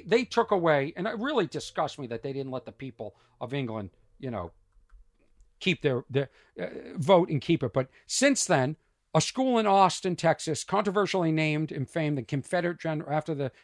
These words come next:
Confederate General Robert E. Lee, has called the public to come up with a new title. Among the front runners, Schoolie McSchoolface. Let the peop-, I love it. I'd love to go to Schoolie McSchoolface School.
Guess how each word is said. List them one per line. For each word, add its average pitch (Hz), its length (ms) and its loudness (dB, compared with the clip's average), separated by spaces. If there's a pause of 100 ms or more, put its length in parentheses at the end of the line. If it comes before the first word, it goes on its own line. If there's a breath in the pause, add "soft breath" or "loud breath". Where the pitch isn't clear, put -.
Confederate 165 340 0
General 147 300 -2
Robert 156 340 2
E. 147 140 -2
Lee, 147 280 -2 (260 soft breath)
has 160 260 2
called 208 400 0
the 180 60 0
public 175 340 -2
to - 60 -20
come 175 140 -2
up 175 160 0
with 143 120 -2
a 147 40 -2
new 175 200 2
title. 151 500 -2 (260)
Among 220 420 2
the 202 100 2
front 233 400 2
runners, 226 500 6 (220)
Schoolie 277 580 2
McSchoolface. 240 1300 6 (640)
Let 277 180 2
the 302 80 6
peop-, - 340 2 (160 soft breath)
I 233 120 6
love 302 340 10
it. 208 140 6 (500)
I'd 247 160 6
love 311 280 8
to 269 80 -2
go 247 120 8
to 185 60 6
Schoolie 208 520 0
McSchoolface 175 680 0
School. 135 480 0